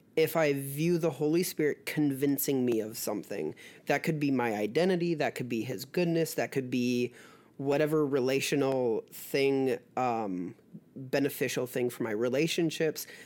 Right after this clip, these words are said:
But if I look at it as, "No, God is convincing me of this," it's a lot easier,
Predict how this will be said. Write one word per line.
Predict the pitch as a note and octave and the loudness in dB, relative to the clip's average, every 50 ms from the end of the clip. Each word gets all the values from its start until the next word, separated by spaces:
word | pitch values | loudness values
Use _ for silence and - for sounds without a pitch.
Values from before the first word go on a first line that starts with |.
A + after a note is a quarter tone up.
| - - - | -20 -8 -4
But | - D#3 | -2 0
if | D3+ | 0
I | - D3+ | 2 2
look | D3 G#3+ A#3 - | 2 2 0 2
at | A#3 F#3+ | 0 2
it | D#3 C#3 | 2 2
as, | C3 B2+ B2 B2 - - - | 2 0 0 -2 -4 -4 -2
"No, | D#3 E3+ E3+ F3 E3+ | 0 2 4 4 2
God | E3 D#3 D3 D3 E3 | 2 2 0 2 2
is | F#3 F#3 E3+ | 0 0 0
convincing | - - D3+ D#3 C#3+ C3+ C3+ C3+ C3+ D#3+ F3 F#3 F3 - - D3+ C#3+ C3+ B2+ | -4 -2 0 2 2 2 0 0 0 2 2 2 2 2 0 2 2 2 2
me | B2 B2 A#2+ | 2 2 2
of | A2+ A#2 A#2+ A#2+ A#2+ | 2 0 -4 -4 -2
this," | A#2+ A#2 C#3 F#3+ G#3 - - - - - - - - - - - - | 0 0 0 0 -2 -4 -8 -8 -10 -12 -16 -20 -20 -20 -10 -8 -6
it's | D3+ - | -2 0
a | C#3+ | 0
lot | C3 C#3+ D3 E3 E3+ F#3 G3+ A3 A#3 - - | 0 0 0 0 0 2 2 0 0 0 0
easier, | F3 E3+ D#3+ D#3+ D3+ C#3+ C#3+ A#2+ G2+ G#2 G#2+ A2 A#2 C3+ | 0 2 2 2 2 0 0 -2 -2 0 0 -2 -2 -2